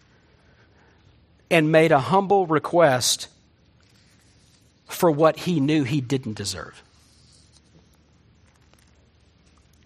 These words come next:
He wasn't like the first criminal who saw Jesus' death as a contradiction of his messiahship. This man saw the cross of Jesus as a confirmation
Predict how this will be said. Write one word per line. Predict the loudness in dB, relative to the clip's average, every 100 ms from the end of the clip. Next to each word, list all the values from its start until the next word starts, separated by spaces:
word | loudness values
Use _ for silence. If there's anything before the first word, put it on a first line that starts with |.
| _ _ _ _
He | -6
wasn't | 0 0 0 2
like | 2 2
the | -4
first | -2 -2
criminal | -2 -4 -4 -6 -12 _ _ _ _ _ _ _ _
who | -6 -2
saw | 2 4 4
Jesus' | 4 0 0 0 -2 -2 -2
death | 0 0 0
as | -6 -4
a | -4
contradiction | -4 -4 -2 -2 -6 -4 -2 -2 -2 -2 -4
of | -6
his | -8 -8
messiahship. | -6 -4 -4 -4 -8 -12 -14 _ _ _ _ _ _ _ _ _ _ _ -4
This | 0 0 0
man | 0 0 0
saw | 2 4 4
the | 4
cross | 0 4 4 4
of | -2
Jesus | -2 0 0 0 -4
as | -2 -2 -2
a | -4 -6
confirmation | -4 2 2 2 -2 -2 0 0 0 -2 -8 -10 -18